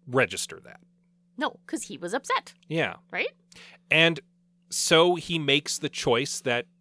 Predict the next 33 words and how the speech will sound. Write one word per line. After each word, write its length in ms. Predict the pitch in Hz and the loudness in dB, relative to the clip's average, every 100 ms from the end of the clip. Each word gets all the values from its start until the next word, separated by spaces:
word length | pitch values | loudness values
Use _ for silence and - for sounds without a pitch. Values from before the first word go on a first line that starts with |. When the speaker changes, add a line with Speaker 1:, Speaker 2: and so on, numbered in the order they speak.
| _ - | _ -16
Speaker 1:
we 160 | 104 | -12
were 160 | 98 110 | -6 -6
expecting 520 | - - 113 - 117 | -4 -8 -8 -10 -10
last 260 | 117 123 - | -10 -10 -10
chapter. 360 | 208 - 92 | -12 -10 -12
At 120 | 90 135 | -10 -4
this 160 | 127 | -4
juncture, 360 | - 143 - 131 | 2 0 0 -4
he's 240 | 139 127 | -4 -2
like, 220 | 131 120 | -2 -2
"No, 300 | 147 180 98 _ _ _ | -2 -2 -4 _ _ _
I'm 200 | 135 127 | 2 4
going 180 | 123 117 | 4 -2
to 60 | 107 | 0
go 140 | 104 | -4
back." 340 | 90 80 - - - - _ 156 | -4 -10 -16 -20 -20 -20 _ 4
And 300 | 160 160 - _ | 6 6 0 _
he 180 | - 185 | -6 -6
kind 360 | - - 202 208 | -4 4 6 6
of 100 | 165 | 2
justifies 580 | 170 - 156 143 131 | 0 0 2 2 2
it 80 | 117 123 - _ _ - | -2 -12 -18 _ _ -6
to 160 | 156 | -2
himself 600 | 135 131 117 131 113 117 | 0 -2 -2 2 2 0
in 80 | 117 | -6
that 200 | 110 110 | -4 -4
he's 200 | - 131 | -6 -6
not 180 | 131 156 | -2 0
going 200 | 180 151 | 0 0
back 220 | 139 135 | 0 0
necessarily 560 | 127 - - 131 120 117 | -2 -4 -2 -2 -2 -4
to 140 | - 110 | -8 -6
help 320 | 123 113 | -4 -4